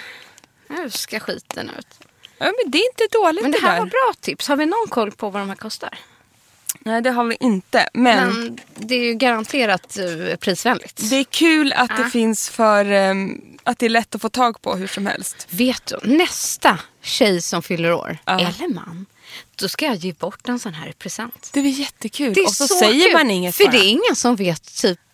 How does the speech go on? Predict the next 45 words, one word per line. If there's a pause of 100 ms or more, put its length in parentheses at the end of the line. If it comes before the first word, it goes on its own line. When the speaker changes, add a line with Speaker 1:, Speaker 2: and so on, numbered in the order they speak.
(140)
Speaker 1:
alltså,
man
fattar
kanske,
man
följer
instruktionen. (160)
Speaker 2:
Jo,
men
Speaker 1:
Men
första
anblicken
så
tror
nog
någon
att
de
har
fått,
liksom,
en (420)
Speaker 2:
En
dildo,
ja.
Speaker 1:
Absolut,
någon
form
av,
eh,
sovrumsleksak.
Speaker 2:
Ja,
det
tror
jag
också.
Speaker 1:
Ja. (460)
Speaker 2:
Och
kanske
blir
jätteglad.
Speaker 1:
Ja, (220)
precis.
Och
sen